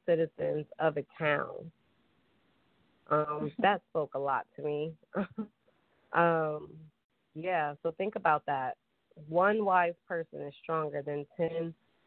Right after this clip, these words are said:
Speaker 1: leading citizens of a town.
Speaker 2: Mm-hmm.
Speaker 1: Not a single person on earth is always good and never sins. Don't eavesdrop on others. You may hear your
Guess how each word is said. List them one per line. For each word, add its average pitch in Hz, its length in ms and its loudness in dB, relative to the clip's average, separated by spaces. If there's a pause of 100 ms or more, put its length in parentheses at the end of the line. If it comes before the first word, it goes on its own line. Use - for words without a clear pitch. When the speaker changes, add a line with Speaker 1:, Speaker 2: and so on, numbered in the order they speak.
(180)
Speaker 1:
leading 180 520 0 (120)
citizens 160 600 2 (140)
of 147 160 2
a 143 60 0 (120)
town. - 340 0 (1000)
Speaker 2:
Mm-hmm. - 1080 -6
Speaker 1:
Not 196 200 6
a 190 120 -6
single 233 260 -4
person 190 420 -12
on 175 160 -4 (120)
earth 165 280 -2
is 151 160 -10 (200)
always 151 440 -8 (920)
good 156 480 -2
and 151 180 -6
never 143 340 -6 (100)
sins. 143 460 -2 (1600)
Don't 190 260 4
eavesdrop 165 800 2 (640)
on 165 160 0 (100)
others. 156 420 -2 (360)
You 170 160 -4
may 175 200 0
hear 185 220 -8
your 170 200 -6